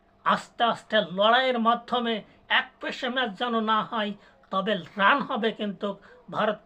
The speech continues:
পাকিস্তান ম্যাচে এই দুবাইয়ের ক্রিকেট গ্রাউন্ডে। তবে আমরা আশা করব দুবাইয়ের মাঠেও কিন্তু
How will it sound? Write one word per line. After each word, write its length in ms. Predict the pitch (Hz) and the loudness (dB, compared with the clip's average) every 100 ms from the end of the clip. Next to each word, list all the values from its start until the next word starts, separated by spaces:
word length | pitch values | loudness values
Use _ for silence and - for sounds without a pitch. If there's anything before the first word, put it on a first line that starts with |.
| 214 | -4
পাকিস্তান 460 | - 208 - 208 196 | -4 -8 -8 -6 -4
ম্যাচে 360 | 190 190 185 185 175 - - 202 | -4 -4 -6 -8 -10 -14 -12 -10
এই 80 | 175 | -8
দুবাইয়ের 420 | 202 196 208 196 185 - _ _ _ - | -6 0 2 0 -4 -10 _ _ _ -8
ক্রিকেট 320 | 196 208 170 - | -6 -4 -6 -6
গ্রাউন্ডে। 500 | 196 180 175 175 180 135 - _ _ - | -4 -2 -2 -6 -10 -10 -16 _ _ -8
তবে 180 | 180 208 | -2 0
আমরা 180 | 202 214 220 | 0 2 2
আশা 180 | 226 - 240 | 2 0 0
করব 220 | 247 247 220 254 233 - _ 202 | 0 0 2 0 -2 -12 _ -2
দুবাইয়ের 420 | 202 226 277 277 262 | 2 4 4 4 2
মাঠেও 260 | 254 247 240 233 | 0 0 -2 -2
কিন্তু 260 | 226 208 | -4 -2